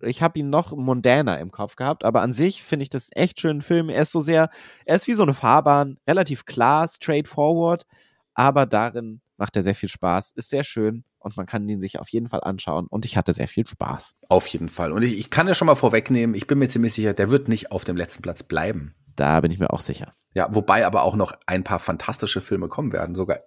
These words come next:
Speaker 2: viele fantastische Filme kommen auch noch. Also, ähm, ich bin gespannt, wie es am Ende aussehen wird. Am Ende sind wir des heutigen Podcasts. Folgt uns bei Facebook, Instagram, bewertet unseren Podcast, wenn ihr wollt. Sagt euren Freunden, hier Pixar-Podcast mit dem Paul und dem Shaggy. Das ist mein Lieblingspodcast. Hör da mal rein, wenn du Pixar magst.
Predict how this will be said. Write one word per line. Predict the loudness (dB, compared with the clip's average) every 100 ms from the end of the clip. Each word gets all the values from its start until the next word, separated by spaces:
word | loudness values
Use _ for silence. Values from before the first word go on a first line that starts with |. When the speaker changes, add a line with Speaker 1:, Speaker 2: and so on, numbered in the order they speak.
| -4
Speaker 2:
viele | 0 0
fantastische | 0 -4 -4 -6 -10
Filme | -6 -6 -2
kommen | -2 -2
auch | -8 -8
noch. | -8 -8
Also, | -4 -2 0 0 0 -2 -10 -20 -20 _ 0
ähm, | 4 4 2 -2 -6 -14
ich | -8
bin | -4
gespannt, | -2 0 -2 -2
wie |
es | -6
am | -4
Ende | -2 -2
aussehen | -2 -4 -4 -2
wird. | -2 -4 -8
Am | -6 -6 -2
Ende | 0 2
sind | 2 2
wir | 4 4
des | 2 2
heutigen | 2 2 -2 -2
Podcasts. | -4 -4 -2 -2 -2 -8 -18 -20 -20 -20 _ -4
Folgt | 4 4 4
uns | 2 2
bei | 4 4
Facebook, | 6 4 4 2 0 0 -2
Instagram, | 0 0 0 -2 2 2 4 0 -4 -12 -14 0
bewertet | 4 6 4 2
unseren | 4 4 4
Podcast, | 2 0 2 2 4 2 0
wenn | -2
ihr | 0
wollt. | 0 4
Sagt | 4 2
euren | 4 6 6
Freunden, | 2 2 4 2 -2
hier | -2 2 2
Pixar-Podcast | 2 -2 0 0 0 0 -2 0
mit | -2
dem | -2
Paul | 0 2 4
und | 2
dem | -2
Shaggy. | -4 -4 -2 -2
Das | -4 -4
ist | -6 -2
mein | -2 -2
Lieblingspodcast. | -4 -6 -4 -4 -4 -2
Hör | -2
da | 0
mal | 0
rein, | 2 0
wenn | -2
du | -2
Pixar | -4 -2 -4
magst. | -4 -6